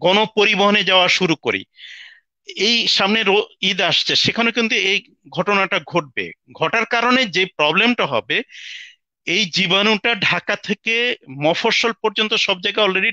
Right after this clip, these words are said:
transmit হয়ে গেছে, চৌষট্টিটা জেলাতেই চলে গেছে, almost সব থানাতেই চলে গেছে। এবং এটা কিন্তু সহজে বন্ধ হওয়ার মতো নয়, এটা চলতে থাকবে যতক্ষণ না আমরা herd immunity develop করি। তার মানে এইটি পার্সেন্ট পপুলেশনের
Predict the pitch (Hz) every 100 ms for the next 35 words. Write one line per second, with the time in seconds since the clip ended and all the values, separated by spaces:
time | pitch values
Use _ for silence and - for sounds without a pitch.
0 | - 185 170 - 214 - 156 110 104 131
1 | - 185 - 220 226 214 175 170 170 214
2 | 202 147 110 92 87 - _ _ - -
3 | - _ _ 175 180 220 - 214 - 196
4 | 202 240 240 180 120 95 87 - - _
5 | _ _ _ _ _ _ _ _ - -
6 | _ - 160 214 214 208 214 208 208 175
7 | 170 175 147 147 147 143 143 135 120 127
8 | 101 120 139 151 185 175 - 107 - -
9 | - _ - - - _ - 170 170 -
10 | 214 214 156 165 160 151 143 156 170 175
11 | 165 165 165 160 139 120 117 113 - 98
12 | 101 135 131 156 175 156 156 - 190 -
13 | 196 175 160 165 165 156 190 214